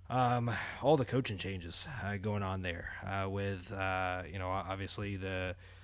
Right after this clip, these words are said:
um, the big two in, in App State and, and Troy, um,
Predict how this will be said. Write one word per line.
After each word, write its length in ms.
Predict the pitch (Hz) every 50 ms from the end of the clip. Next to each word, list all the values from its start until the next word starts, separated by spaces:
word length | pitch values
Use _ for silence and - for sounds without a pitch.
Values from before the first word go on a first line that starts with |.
| - - -
um, 440 | - - 98 98 95 92 92 95 92 85
the 80 | 101
big 220 | 95 104 101 95 85
two 300 | - - 107 107 104 101
in, 180 | 98 98 98
in 380 | 95 95 98 98 98 98 92 - -
App 180 | 107 107 92
State 300 | - - 101 101 104 98
and, 140 | 98 95 95 87
and 120 | 98 92
Troy, 460 | - - 123 120 117 113 110 110 110 - - - - - - - -
um, 640 | 98 98 95 95 95 95 95 92 92 92 92 85